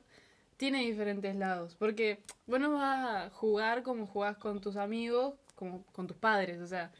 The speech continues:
primero porque no van a entender el humor, <laughs> porque son dos generaciones diferentes. Pero, como decía Marti, era como, no puede ser que sea tan distinta. O sea, no puede ser que, que a los ojos de mis amigos de la iglesia y de los pastores y eso yo sea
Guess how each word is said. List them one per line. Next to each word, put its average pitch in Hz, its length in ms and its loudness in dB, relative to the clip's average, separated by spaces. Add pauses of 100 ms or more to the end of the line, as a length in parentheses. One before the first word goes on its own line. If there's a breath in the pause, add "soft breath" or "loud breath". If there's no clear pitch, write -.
(180 soft breath)
primero 269 340 2
porque 214 240 0
no 214 100 -2
van 220 140 0
a 220 40 0
entender 202 360 0
el 202 140 2
humor, 196 520 0
<laughs> 254 460 2
porque 196 320 -4
son 208 280 0
dos 214 140 0
generaciones 208 560 0
diferentes. 196 640 -4 (880 soft breath)
Pero, 247 520 4
como 233 220 -4
decía 247 460 -4 (260)
Marti, 262 320 -4
era 285 140 -2
como, 240 340 -4
no 240 180 -6
puede 302 220 -2
ser 285 140 -4
que 311 140 -6
sea 277 200 -4
tan 269 180 -2
distinta. 269 600 -4 (120)
O - 40 -20
sea, 233 120 0
no 254 160 -2
puede 285 180 -2
ser 285 280 -2 (680 soft breath)
que, 214 580 4 (220)
que 233 100 2
a 226 60 4
los 226 240 0
ojos 269 280 0
de 247 120 0
mis 214 220 -4
amigos 220 300 -4
de 226 100 -2
la 208 100 -2
iglesia 240 720 0
y 220 60 2
de 208 160 2
los 196 160 -8
pastores 226 800 -2
y 220 60 0
eso 240 140 -4
yo 220 140 -6
sea 214 360 -4